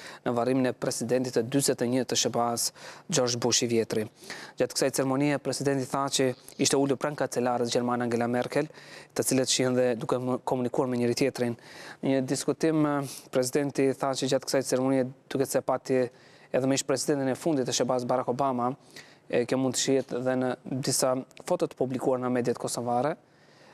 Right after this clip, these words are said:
E, ndryshe, tha që për vdekjen e ish presidentit të ndjer Bush, kishte thënë se bota do ta kujtojë si patriot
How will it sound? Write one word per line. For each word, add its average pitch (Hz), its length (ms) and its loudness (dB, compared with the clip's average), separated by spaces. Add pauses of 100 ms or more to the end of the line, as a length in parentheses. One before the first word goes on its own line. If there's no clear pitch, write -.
(100)
E, 120 160 2
ndryshe, 123 400 0
tha 127 160 0
që 135 80 -2
për 123 140 2
vdekjen 123 240 0
e - 20 0
ish 117 80 -2
presidentit 123 640 -2
të 123 80 -4
ndjer 117 240 2
Bush, 127 380 2 (340)
kishte - 240 0
thënë 120 240 -4
se 127 80 2
bota 131 320 0
do 123 160 0
ta 123 160 -2
kujtojë 123 240 0
si 120 160 -2
patriot 135 520 0